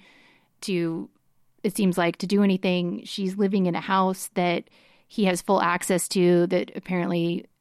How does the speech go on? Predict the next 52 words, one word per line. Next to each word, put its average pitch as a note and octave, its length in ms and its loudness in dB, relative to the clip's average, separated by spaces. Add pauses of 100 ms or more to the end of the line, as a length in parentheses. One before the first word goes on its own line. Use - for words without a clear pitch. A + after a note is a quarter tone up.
(140)
they F#3 140 2
both F#3 280 2
are F3 160 0
equal G3 340 -4
owners F#3 240 -2
in F#3 60 -2
the F3+ 80 0
L E3+ 100 0
L E3 60 -2
C, B3 180 0
but G3 140 -2
we F#3+ 120 0
haven't F#3+ 160 0
seen F3 140 -2
the F3 60 -2
L E3 120 -2
L - 60 -4
C - 180 -2
documents. F#3+ 580 0
I A3 40 2
mean, F#3 160 4
for G3 140 0
all G#3 120 4
we A#3+ 120 4
know, F3+ 100 0
he F#3+ 140 0
could G3+ 140 2
have F#3 80 -4
said, F#3+ 160 -2
"Yeah, A#3 80 2
you A3 80 2
have G3 100 0
a F#3 60 -2
fifty G3 240 -4
percent F#3 320 -4
interest, G#3+ 280 0
but G3 100 0
you G3 100 -2
have F3+ 120 0
no F3+ 120 0
voting F#3 320 2
rights. E3 280 -6
Like, - 120 -6
you F#3+ 80 -2
don't F#3 160 -4
have F#3+ 160 -2
any, F#3+ 260 -6
you're F#3 120 -2
not F3+ 140 2
a E3+ 40 0
managing F3+ 480 0
member." F3+ 420 0